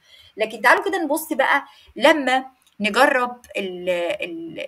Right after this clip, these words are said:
ال-، الفوتو، هنجرب كده مع بعض بالترتيب حاجة حاجة. أول حاجة هنجرب مع بعض الفوتو ريل، الصورة الفوتو ريل الحقيقية، ونجرب مع بعض النتيجة هتكون عاملة إزاي.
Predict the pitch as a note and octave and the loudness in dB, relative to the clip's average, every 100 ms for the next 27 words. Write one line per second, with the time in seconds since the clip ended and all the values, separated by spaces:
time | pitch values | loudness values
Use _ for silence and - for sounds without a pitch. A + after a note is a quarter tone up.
0 | - - - - - C#4 C#4+ - G#3+ G3+ | -14 -18 -16 -14 -6 -4 -4 -4 -6 0
1 | B3 D4 C#4+ C4+ A#3 F3+ B3 A3 B3 - | 4 4 4 2 2 0 0 -2 -6 -2
2 | G3+ - - C#4 D#4 - - G#3+ - - | -2 -2 -4 -2 -2 -2 -4 -2 -4 -8
3 | - _ _ - - - - - D#4 F#4 | -14 _ _ -20 -20 -20 -20 2 4 6
4 | E4 D4 D#4+ D#4 F4+ F4+ - A#3+ G#3+ C#4 | 4 4 4 4 2 0 -8 -4 0 2
5 | C4 F3+ G3+ G3 A#3+ D4 D4 - G#3 A#3+ | 0 -2 -2 0 2 0 -2 -4 -10 -10
6 | C#4+ A3+ F#3 C3+ - _ _ _ - G3 | -10 -8 -8 -10 -14 _ _ _ -6 -6
7 | - D4 C#4+ - F3+ - C#4+ D4+ C4+ G#3+ | -2 2 2 2 -6 -6 -4 -4 -6 -8
8 | E3+ D3 - G3+ G#3+ F#3+ - F3 - _ | -10 -10 -12 -8 -4 -4 -4 -8 -10 _
9 | _ _ _ _ _ _ - F#3+ G#3+ G#3 | _ _ _ _ _ _ -10 -2 0 6
10 | C4+ F#4+ F4 C4+ A#3+ G#3 C4 E4 D4+ - | 6 8 6 6 4 6 6 4 2 -8
11 | A#3 G#3+ G#3+ G#3 D4+ D4 C4+ - B3+ A3 | -12 -10 -8 -6 -6 -4 -6 -8 -4 -2
12 | A#3 G#3+ E3+ D#3+ - | -2 -4 -8 -12 -18